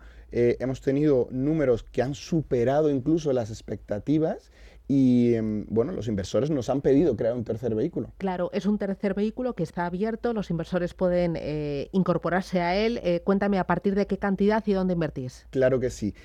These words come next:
Speaker 1: La fecha de apertura del vehículo va a ser justo después de verano.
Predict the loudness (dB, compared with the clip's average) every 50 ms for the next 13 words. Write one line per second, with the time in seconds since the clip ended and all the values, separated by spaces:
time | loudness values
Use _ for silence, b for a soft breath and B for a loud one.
0 | b b b 2 2 2 2 2 -2 -4 -2 0 0 0 0 -2 -4 -4 0 2
1 | 4 4 4 4 2 2 -2 -4 -4 -2 -2 -2 -2 -2 -2 -2 0 0 0 -2
2 | -2 -2 -2 -2 -2 -2 -4 -4 -2 0 0 0 0 b b b b -20 -12 -6
3 | -2 -2 -2 -2 -4 -6 -6 -6 -6 -6 -6 -6 -4 -4 -6 -6 -4 -2 0 0
4 | 2 2 2 2 2 2 2 0 -2 -4